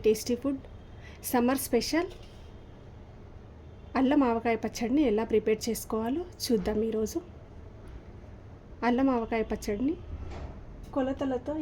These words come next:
ఈరోజు చూపిస్తాను ఫ్రెండ్స్, ఓకేనా? నా ఛానల్ని ఫస్ట్ టైమ్ చూస్తున్న వాళ్ళైతే లైక్ చేయండి, షేర్ చేయండి, సబ్స్క్రైబ్ చేసుకోండి ఫ్రెండ్స్. ముందుగా పుల్లగా ఉన్న మామిడికాయల్ని తీసుకోవాలి,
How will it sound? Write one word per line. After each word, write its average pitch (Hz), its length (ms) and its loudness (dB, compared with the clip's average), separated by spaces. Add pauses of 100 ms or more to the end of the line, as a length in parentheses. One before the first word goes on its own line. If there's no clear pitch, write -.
ఈరోజు 226 320 4 (800)
చూపిస్తాను 214 540 0
ఫ్రెండ్స్, 294 260 2 (640)
ఓకేనా? 254 300 2 (1200)
నా 233 80 2 (100)
ఛానల్ని 226 520 2
ఫస్ట్ 233 240 -2
టైమ్ 214 180 2
చూస్తున్న 220 280 0 (100)
వాళ్ళైతే 220 360 -2 (360)
లైక్ 220 240 6
చేయండి, 220 340 4
షేర్ 214 240 8
చేయండి, 220 220 2 (100)
సబ్స్క్రైబ్ 220 460 0
చేసుకోండి 208 380 -2
ఫ్రెండ్స్. 277 280 0 (1200)
ముందుగా 226 320 6 (720)
పుల్లగా 262 400 4
ఉన్న 226 180 4
మామిడికాయల్ని 214 640 0
తీసుకోవాలి, 220 520 -4